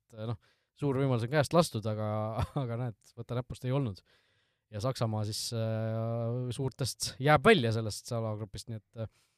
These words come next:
väga, väga huvitav Saksamaa turniir ka tegelikult. Noh, on siin räägitud väga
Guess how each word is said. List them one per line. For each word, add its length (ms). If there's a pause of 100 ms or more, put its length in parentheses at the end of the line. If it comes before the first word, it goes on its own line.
(200)
väga, 260 (680)
väga 180
huvitav 380
Saksamaa 580
turniir 320
ka 80
tegelikult. 380
Noh, 160
on 100
siin 140
räägitud 340
väga 220